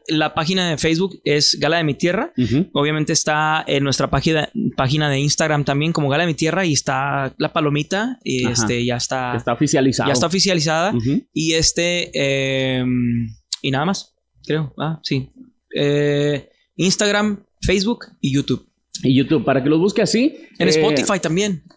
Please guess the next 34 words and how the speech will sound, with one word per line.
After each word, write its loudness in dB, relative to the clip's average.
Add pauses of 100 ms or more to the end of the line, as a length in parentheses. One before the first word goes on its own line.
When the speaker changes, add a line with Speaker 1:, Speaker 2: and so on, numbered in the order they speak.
(120)
Speaker 1:
Gala 2
de 2
mi 6
Tierra. 4
Speaker 2:
ándele, 2
pon-, 0
pónganle 4
en 4
su 2
playlist, 2
Speaker 1:
Sí, -16
Speaker 2:
pónganle 0
Speaker 1:
sí, 2
Speaker 2:
en 4
Speaker 1:
sí. 2
Speaker 2:
su 2
playlist 2
esta 2
rolita, 2 (320)
eh, 4
o 2
bueno, 2
todas 0
las 0
de 4
Gala 2
de 2
mi 2
Tierra, 2 (280)
ahí 2
las 2
encuentra 2
y 4
este, 0